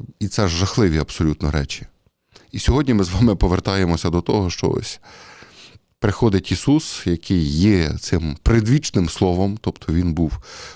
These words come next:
в історії ще тоді, коли історії не було, бо часу не було. І він був цим сенсом, він був змістом.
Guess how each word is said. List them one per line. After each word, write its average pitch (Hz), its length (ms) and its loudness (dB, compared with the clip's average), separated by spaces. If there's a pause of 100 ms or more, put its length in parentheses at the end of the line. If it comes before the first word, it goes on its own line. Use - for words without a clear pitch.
в 82 680 -2
історії 120 840 2
ще 107 160 0
тоді, 101 240 -2
коли 107 220 0
історії 85 560 0
не 73 80 -2
було, 71 200 -2
бо 69 120 -4
часу 80 340 -2
не 73 100 -2
було. - 340 -8 (420)
І 107 100 0
він 117 180 6
був 85 180 4
цим 76 200 -2
сенсом, 78 500 -2
він 90 120 2
був 87 180 0
змістом. 80 500 -2